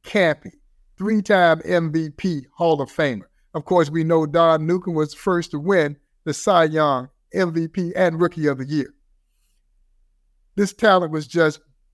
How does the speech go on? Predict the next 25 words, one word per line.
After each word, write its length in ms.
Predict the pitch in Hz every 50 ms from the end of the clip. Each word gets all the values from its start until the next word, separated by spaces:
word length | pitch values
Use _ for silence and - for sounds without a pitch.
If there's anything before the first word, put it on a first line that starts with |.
| _ _ _
it, 200 | 180 190 185 -
it 220 | 190 190 175 170
was 200 | 190 165 160 147
just 260 | 165 190 165 143 131 -
brimming 480 | 143 190 247 269 240 185 156 143 139
there 320 | 131 131 127 120 120 123 - _ _ _ _ _ -
in 140 | 202 190
the 80 | 180 180
Negro 360 | 185 226 269 262 233 185 175
Leagues, 280 | 160 160 160 170 180 180 -
and 220 | 156 143 139 143
Ricky 280 | 202 262 277 - 269 214
wasn't 380 | 180 190 208 220 220 226 208
afraid 400 | 175 - - 214 214 202 202 185
to 60 | 185
go 200 | 175 190 190 180
tap 360 | 180 - - 208 185 170 - 170
into 380 | 156 156 165 - 320 302 214
it. 120 | 127 - - _ _ _ _ _ _ _ _ _ -
The 80 | 180 175
American 580 | 160 165 185 254 294 311 311 254 - 214 180
League 240 | 170 165 156 151 143
was 120 | 139 123
very 340 | 117 110 151 180 185 165 143
slow 400 | 120 - - - 123 113 98 -